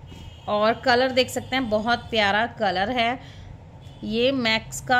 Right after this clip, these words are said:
And यहाँ पर जो प्राइस दिया गया है वो मेंशन किया है थ्री फ़ोर्टी नाइन रुपीज। तो जो थ्री फ़ोर्टी नाइन रुपीज मेंशन किया है,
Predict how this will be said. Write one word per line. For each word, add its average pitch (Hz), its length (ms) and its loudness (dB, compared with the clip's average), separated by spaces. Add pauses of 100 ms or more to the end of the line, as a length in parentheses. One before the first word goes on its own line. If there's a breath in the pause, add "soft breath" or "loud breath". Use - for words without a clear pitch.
(180)
And 202 560 2
यहाँ 254 320 0
पर 294 100 4
जो 302 120 -2
प्राइस 247 320 2
दिया 247 200 2
गया 233 180 2
है 262 140 2
वो 269 120 0
मेंशन 233 440 0
किया 233 160 -2
है 302 200 0
थ्री 269 220 0
फ़ोर्टी 269 480 0
नाइन 190 280 2
रुपीज। 240 420 -4 (720 loud breath)
तो 320 80 4
जो 320 180 2
थ्री 339 280 4
फ़ोर्टी 330 340 4
नाइन 302 220 6
रुपीज 294 300 -2
मेंशन 262 400 0
किया 277 200 4
है, 311 160 6